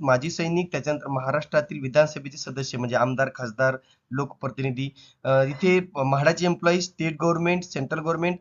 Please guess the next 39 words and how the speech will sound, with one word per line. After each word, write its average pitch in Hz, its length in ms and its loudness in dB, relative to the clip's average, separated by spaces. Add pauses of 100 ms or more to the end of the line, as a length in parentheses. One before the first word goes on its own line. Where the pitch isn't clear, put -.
आर्टिस्ट 147 540 2
अर्थातच 156 640 0
कलाकार 143 760 4
आणि 135 180 -2
जनरल 202 320 0
पब्लिक, 156 320 -4 (800)
म्हणजे 127 140 -6
असे 156 220 2
एकूण 196 220 0
पंधरा 160 380 0
प्रवर्ग 143 320 -4
या 143 140 -2
ठिकाणी 135 240 -6
आपल्याला 131 200 -4
देण्यात 127 360 -4
आलेले 120 260 -2
आहेत. 127 100 -2 (440)
आता 151 220 -2
समजा 214 220 2
एखादा 190 340 2
व्यक्ती 143 400 -4 (160)
जर 151 240 4 (160)
अल्प 160 320 2
उत्पन्न 165 400 0
गटासाठी 143 480 -6
इलिजिबल 135 460 -4
असेल, 202 360 2
समजा 147 340 -2
सातशे, 147 460 0
चारशे 135 380 -2
चौऱ्याहत्तर 175 500 0 (520)
आणि 151 140 -2
समजा 170 260 -4
ती 226 220 -6
व्यक्ती 208 380 -2
एससी 202 300 0
प्रवर्गातील 175 540 0
व्यक्ती 147 320 -6
आहे, 160 420 0